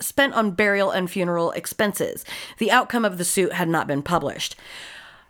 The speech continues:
June twenty-sixth, Bernadette Prody receives a tentative parole date that could her allow, could allow her freedom at the age of twenty-two. There was a, an, good God, there was an article that was posted in July,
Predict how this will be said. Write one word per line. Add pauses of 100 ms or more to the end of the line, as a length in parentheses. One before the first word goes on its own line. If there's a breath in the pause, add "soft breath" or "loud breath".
(160)
June
twenty-sixth,
Bernadette
Prody
receives
a
tentative
parole
date
that
could
her
allow, (280)
could
allow
her
freedom (140)
at
the
age
of
twenty-two. (1120 loud breath)
There
was
a,
an, (880)
good
God,
there
was
an
article
that
was
posted
in
July,